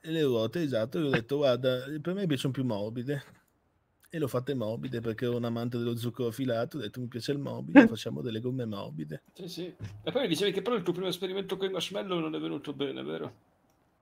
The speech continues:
Speaker 1: Eh, no, era un casino tirarli fuori.
Speaker 3: Eh, sì, sì.
Speaker 1: Mi appiccicavano.
Speaker 2: Oh, porca vacca, brutta storia, eh?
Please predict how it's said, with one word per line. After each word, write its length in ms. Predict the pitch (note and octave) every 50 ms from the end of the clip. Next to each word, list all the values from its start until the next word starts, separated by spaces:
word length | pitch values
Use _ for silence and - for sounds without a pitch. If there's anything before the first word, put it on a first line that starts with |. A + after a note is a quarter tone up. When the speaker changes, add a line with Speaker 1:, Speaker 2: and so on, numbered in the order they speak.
| _ _ _
Speaker 1:
Eh, 300 | - - F3 F3 F3 F3+
no, 180 | F3 E3+ D3 C#3
era 140 | C#3 C#3+ C#3+
un 60 | D3
casino 280 | - D3 C3+ D3 D3+
tirarli 380 | C#3 - C#3 C3 B2+ B2 A#2 A#2
fuori. 380 | G#2+ - G2 F2+ G2 - - C3 - - - - - - - _ _ _
Speaker 3:
Eh, 180 | - E3+ D#3+ C3
sì, 180 | - - C3+
sì. 160 | B2+ - - - - _ _ _ _ _ - - - -
Speaker 1:
Mi 160 | B2 - -
appiccicavano. 800 | C#3 C3+ C#3 B2+ A#2 B2+ B2 A#2+ A#2 A2 A#2 C3+ C#3+ D3+ C#3 - _ _ _ _ _ _ _ _ _ _ _ _ _ _ _ _ _ _ _ _
Speaker 2:
Oh, 180 | - C3+ C#3 C3+
porca 460 | - C#3 B2 A#2 A2+ A2+ A#2 - A2+
vacca, 500 | A2 A2 G#2+ G2+ G2+ - - F#2 F2+ - -
brutta 280 | G2+ A#2 A#2+ A#2 B2+ A#2+
storia, 680 | - - B2 B2+ C3 C#3 C3+ A#2+ G#2 G2 G2 G#2 A#2
eh? 140 | C3 C#3